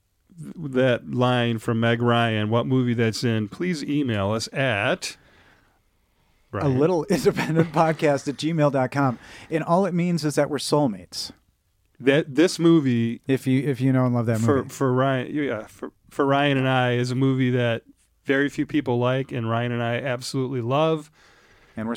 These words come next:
Speaker 1: and
Speaker 2: soulmates
Speaker 1: has
Speaker 2: because of
Speaker 1: bonded
Speaker 2: it.
Speaker 1: us f-, for life.
Speaker 2: Yes.
Speaker 1: Yes.
Speaker 2: And I'm, I, I'm conceiving a, a giant tattoo on my thigh
Speaker 1: Oh,
Speaker 2: to this
Speaker 1: yeah.
Speaker 2: movie. So the description of our film today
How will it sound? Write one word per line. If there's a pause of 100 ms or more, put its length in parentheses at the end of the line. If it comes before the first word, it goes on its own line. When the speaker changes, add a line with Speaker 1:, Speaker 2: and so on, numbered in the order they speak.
Speaker 1:
and
Speaker 2:
soulmates
Speaker 1:
has
Speaker 2:
because
of
Speaker 1:
bonded
Speaker 2:
it.
Speaker 1:
us (100)
f-, (160)
for
life.
Speaker 2:
Yes.
Speaker 1:
Yes. (260)
Speaker 2:
And
I'm,
I,
I'm
conceiving
a, (120)
a
giant
tattoo (580)
on
my
thigh
Speaker 1:
Oh,
Speaker 2:
to
this
Speaker 1:
yeah.
Speaker 2:
movie. (460)
So
the
description
of
our
film
today